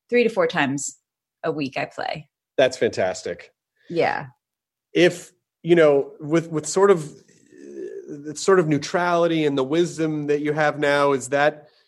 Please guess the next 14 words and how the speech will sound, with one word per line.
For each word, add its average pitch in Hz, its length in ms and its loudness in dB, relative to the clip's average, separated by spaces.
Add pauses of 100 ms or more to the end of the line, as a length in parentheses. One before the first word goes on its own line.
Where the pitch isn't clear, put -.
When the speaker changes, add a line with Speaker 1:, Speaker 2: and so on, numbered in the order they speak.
(320)
Speaker 2:
is 131 160 -12
that 160 320 0
some 170 300 -2
of 143 120 -4
the 151 120 0
advice 135 460 -2
that 151 140 -8
you 147 140 -4
would 147 120 0
impart 139 640 -2 (640)
to, 139 760 -2 (500)
uh, 120 560 0 (560)
to 135 320 -2
eighties 143 320 -2